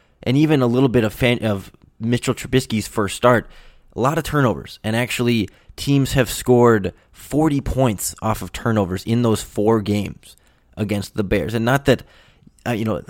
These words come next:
what I don't want this to sound like is I'm going to excuse the Bears defense of allowing those points. But in those situations,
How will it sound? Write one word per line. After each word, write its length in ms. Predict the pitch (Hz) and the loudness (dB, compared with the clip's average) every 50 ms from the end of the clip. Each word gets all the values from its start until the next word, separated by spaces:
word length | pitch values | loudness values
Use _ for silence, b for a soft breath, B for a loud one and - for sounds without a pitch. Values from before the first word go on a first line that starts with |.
| - - | -14 -6
what 140 | 107 110 | -2 0
I 60 | 113 113 | 0 2
don't 220 | 107 135 139 113 | 4 4 4 4
want 180 | 131 131 123 - | 2 -2 0 -2
this 140 | 123 113 - | -4 -6 -6
to 60 | - | -4
sound 200 | - 117 113 110 | -2 0 0 0
like 160 | 104 104 - | 0 -2 -2
is 220 | 104 101 92 - b b b b b b b | -4 -4 -4 -6 b b b b b b b
I'm 220 | 104 110 110 104 | -2 -2 -2 0
going 220 | 95 110 113 110 104 | 0 0 0 0 -2
to 160 | - - 107 | -2 0 0
excuse 680 | 104 95 - - - - - 120 127 131 131 131 120 113 | 0 -2 -2 -6 -8 -6 -2 2 4 6 6 6 4 2
the 100 | 104 113 | 0 0
Bears 260 | 92 110 107 107 104 | 2 2 2 2 0
defense 520 | - - 110 104 - - 107 98 95 - - - | -2 -4 -6 -4 0 0 0 0 -2 -6 -8 -2
of 140 | - 113 95 | -2 -2 0
allowing 380 | 101 95 101 107 107 104 101 95 | 0 0 2 2 2 2 2 0
those 160 | 92 90 - | -2 -4 -6
points. 440 | - - - 127 - - - - - b b b b b b b b b _ _ _ _ - | -8 -4 -2 -2 -2 -4 -8 -20 -20 b b b b b b b b b _ _ _ _ -2
But 280 | - 127 110 - - - _ _ _ _ - | 0 0 0 0 -2 -8 _ _ _ _ -10
in 240 | - - 127 135 143 | -2 0 2 2 4
those 200 | 143 139 135 123 | 4 4 2 2
situations, 880 | - - 143 131 - - 117 123 117 113 - - 110 95 95 90 - | 2 2 0 0 2 2 4 4 4 4 2 -2 -4 -4 -4 -6 -8